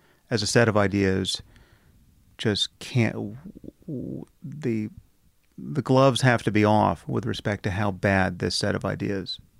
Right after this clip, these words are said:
is, right? So it's like, do you have to pretend to respect Islam as much as you respect Anglicanism or to be as patient with it? No, you really don't, because Islam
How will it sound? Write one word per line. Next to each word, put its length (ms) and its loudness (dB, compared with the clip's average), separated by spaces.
is, 440 -2
right? 200 -4
So 200 0
it's 160 -4
like, 160 -4
do 80 2
you 60 2
have 140 2
to 60 -8
pretend 460 4
to 80 2
respect 420 0
Islam 500 2
as 120 0
much 240 0
as 160 -2
you 100 0
respect 480 -2
Anglicanism 840 0
or 100 0
to 60 0
be 120 0
as 80 0
patient 420 0
with 160 0
it? 140 -2
No, 520 4
you 160 -4
really 260 0
don't, 460 2
because 320 -4
Islam 800 0